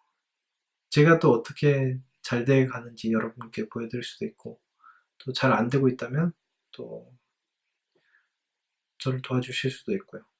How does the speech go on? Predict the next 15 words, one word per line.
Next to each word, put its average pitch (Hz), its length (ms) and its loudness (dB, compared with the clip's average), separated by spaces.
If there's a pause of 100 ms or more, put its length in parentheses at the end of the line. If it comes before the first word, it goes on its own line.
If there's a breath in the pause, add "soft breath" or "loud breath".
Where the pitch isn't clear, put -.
(180)
저 151 240 2
또한 170 440 6
제 135 160 0
도움이 135 300 0
필요하신 156 440 2
분들은 143 420 -2 (680 loud breath)
방송을 147 400 6
통해서 139 520 -2 (180)
제가 123 220 -4
어떻게 120 340 -2
생각을 147 400 2
하고 113 280 -4
어떻게 123 200 -6
살아왔는지 147 840 0 (1080)
이렇게 127 220 -14